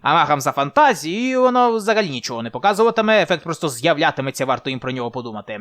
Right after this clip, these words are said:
Це взагалі-то доволі цікавий феномен, який часто цитують ті, хто вірять у мемову теорію магії, але ще до неї краще питайте вчителя з історії магії. Паління крові, до речі, буквальне.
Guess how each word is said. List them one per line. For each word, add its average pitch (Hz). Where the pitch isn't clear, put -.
Це 440
взагалі-то 311
доволі 247
цікавий 214
феномен, 196
який 139
часто 180
цитують 165
ті, 151
хто 147
вірять 143
у 135
мемову 135
теорію 113
магії, 190
але 180
ще -
до 156
неї 151
краще 139
питайте 139
вчителя 117
з 110
історії 104
магії. 104
Паління 269
крові, 262
до 127
речі, 160
буквальне. 143